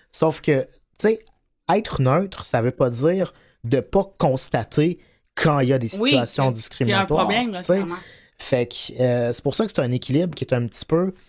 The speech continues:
Speaker 1: euh, difficile à trouver, dans le sens, est-ce que je devrais me fermer la boîte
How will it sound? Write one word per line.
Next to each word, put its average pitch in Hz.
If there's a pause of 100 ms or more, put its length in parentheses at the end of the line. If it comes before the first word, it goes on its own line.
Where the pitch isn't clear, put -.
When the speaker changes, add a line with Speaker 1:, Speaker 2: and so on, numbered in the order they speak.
(420)
Speaker 1:
euh, 110
difficile 113
à 151
trouver, 127
dans 185
le 113
sens, 160
est-ce -
que 156
je 123
devrais 151
me 202
fermer 151
la 156
boîte 151